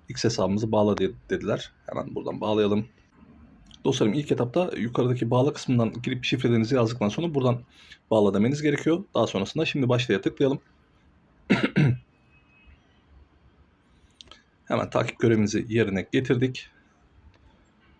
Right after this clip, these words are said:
Buradan diğer takip görevimizi de yerine getirelim.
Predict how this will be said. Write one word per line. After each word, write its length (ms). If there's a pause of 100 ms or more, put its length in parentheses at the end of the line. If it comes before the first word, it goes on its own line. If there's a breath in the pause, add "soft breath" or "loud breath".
(100)
Buradan 340
diğer 220
takip 340
görevimizi 380
de 60
yerine 300
getirelim. 500